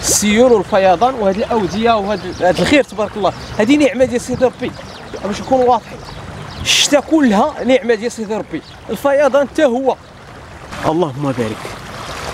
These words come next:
بدا كيتزاد أخوتي، والله إلا بدا كيتزاد. آه، بدا كيتزاد الإخوان.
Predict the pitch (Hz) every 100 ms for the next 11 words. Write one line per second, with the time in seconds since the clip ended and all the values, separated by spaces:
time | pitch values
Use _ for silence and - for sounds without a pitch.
0 | - - - 147 202 190 131 165 170 151
1 | 147 180 185 185 180 156 - 196 147 -
2 | 160 131 120 - - - - 185 254 202
3 | 135 - - - - 151 226 254 349 185
4 | 277 262 302 311 247 185 156